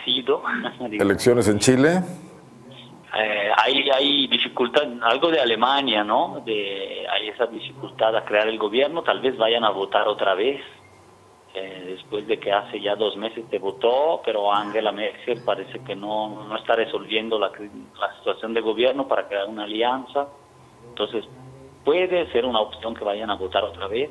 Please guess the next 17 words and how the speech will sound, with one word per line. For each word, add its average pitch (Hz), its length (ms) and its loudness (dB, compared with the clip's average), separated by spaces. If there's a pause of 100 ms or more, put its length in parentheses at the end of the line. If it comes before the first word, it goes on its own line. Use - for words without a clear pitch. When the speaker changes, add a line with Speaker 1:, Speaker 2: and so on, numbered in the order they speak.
Speaker 1:
No 117 240 2
va 143 80 4
a 139 60 -2
cambiar 120 320 0
mucho 120 220 -2
el 110 140 -2
resultado, 117 520 -2
parece, 107 420 -4
pero 101 380 -6
pues 92 240 -10
no 104 220 -10
se 110 120 -4
ponen 120 300 0
de 107 60 2
acuerdo 113 340 -2
los 95 200 -4
verdes 139 460 0